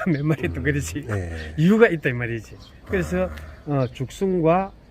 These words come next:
Speaker 1: 잉어의 그 개념도 좀 알자 이 말이지. 어.
Speaker 2: 선생님, 제가 다음에 다시 한번 <laughs> 나를 잡고 와야 될 것 같습니다.
Speaker 1: 그래서
Speaker 2: 이때 총재가 될
Speaker 1: 예.
Speaker 2: 일이 아닌 것 같습니다.
Speaker 1: 그래서 이제 야생 차밭도 보고,
Speaker 2: 예.
Speaker 1: 어, 또 맹종 숲도 보고,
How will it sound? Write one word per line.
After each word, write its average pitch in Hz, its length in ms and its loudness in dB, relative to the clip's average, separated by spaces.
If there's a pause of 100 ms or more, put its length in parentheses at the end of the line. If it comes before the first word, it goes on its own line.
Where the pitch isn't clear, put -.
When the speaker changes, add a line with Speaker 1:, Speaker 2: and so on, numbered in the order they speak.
(140)
Speaker 1:
잉어의 175 680 2
그 147 180 2
개념도 120 560 0 (420)
좀 113 200 -6
알자 113 300 0
이 131 60 0
말이지. 117 340 -4 (180)
어. 113 120 -6 (1400)
Speaker 2:
선생님, 101 220 -4
제가 92 240 -8
다음에 92 420 -6
다시 117 240 -4
한번 85 220 -6 (120)
<laughs> 143 140 -4
나를 135 240 6
잡고 - 300 0
와야 165 120 0
될 170 160 -2
것 165 100 -4
같습니다. - 560 -10 (1000)
Speaker 1:
그래서 196 160 -4
Speaker 2:
이때 175 140 -2
총재가 175 420 4
될 147 180 4
Speaker 1:
예. 143 40 2
Speaker 2:
일이 117 100 0
아닌 98 180 0
것 107 60 -2
같습니다. 175 320 -2
Speaker 1:
그래서 165 260 4
이제 156 180 2 (160)
야생 143 300 -2
차밭도 160 440 -4
보고, 117 360 -4
Speaker 2:
예. 92 240 0 (120)
Speaker 1:
어, 123 200 -4 (360)
또 139 80 -4
맹종 139 560 2 (100)
숲도 180 340 -4
보고, 139 320 -2